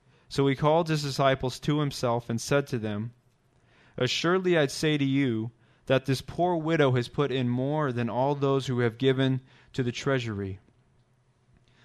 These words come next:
For they all put in out of the abundance, out of their abundance, but she, out of her poverty, put in all that she had, her whole livelihood.'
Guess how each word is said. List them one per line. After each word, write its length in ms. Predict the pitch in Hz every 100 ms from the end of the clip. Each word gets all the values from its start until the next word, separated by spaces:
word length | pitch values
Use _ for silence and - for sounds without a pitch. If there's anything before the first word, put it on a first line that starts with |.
| _
For 180 | - 117
they 240 | 131 180
all 140 | 165
put 240 | 135 151 135
in 360 | 127 123 131 - _ _ _ _
out 180 | 127 135
of 100 | 127
the 140 | 120
abundance, 840 | 113 107 120 151 120 101 - - - -
out 140 | 120
of 100 | 120
their 160 | 113 147
abundance, 680 | 131 107 98 101 113 - - _ _ _ _ _ -
but 100 | 120
she, 520 | - 160 170 170 151 _ _ _
out 180 | - 127
of 160 | 127 -
her 140 | 120
poverty, 720 | 104 - 151 160 123 101 101 101 _ _ _ _
put 160 | - 139
in 220 | 131 120
all 380 | - 123 139 156
that 160 | 156
she 240 | 147 160 135
had, 520 | 139 135 107 101 101 _ _ _
her 180 | - 127
whole 680 | - - 143 135 139 131 - _ _ -
livelihood.' 800 | 113 107 113 107 104 - 101 95